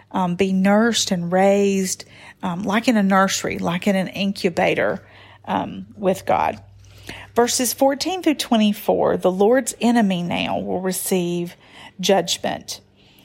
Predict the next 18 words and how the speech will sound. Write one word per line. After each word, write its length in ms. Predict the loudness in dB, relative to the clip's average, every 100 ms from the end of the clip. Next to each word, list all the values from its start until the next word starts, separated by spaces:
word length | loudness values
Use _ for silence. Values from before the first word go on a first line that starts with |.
| -8
Um, 220 | -6 -6
fire 500 | -2 -2 0 0 2
was 200 | 2 2
a 40 | -2
common 600 | -4 -2 0 0 -2 2
judgment 600 | 2 2 2 2 0 -4
ele-, 380 | -4 0 0 -2 _ _ _ _ _ _ 2
element. 680 | 4 4 2 0 0 -8 -14 -20 -20 -10 -4
Um, 320 | -2 -2 -4 -12 -4
when 560 | 0 2 4 2 0 -2 _ _ -4
a 60 | -2
force 400 | 0 2 0 0
came 240 | 0 2
in 160 | 2 0
and 120 | -4
conquered 480 | -4 -4 -2 -2 0
an 140 | -2
area, 640 | -2 -2 0 0 2 0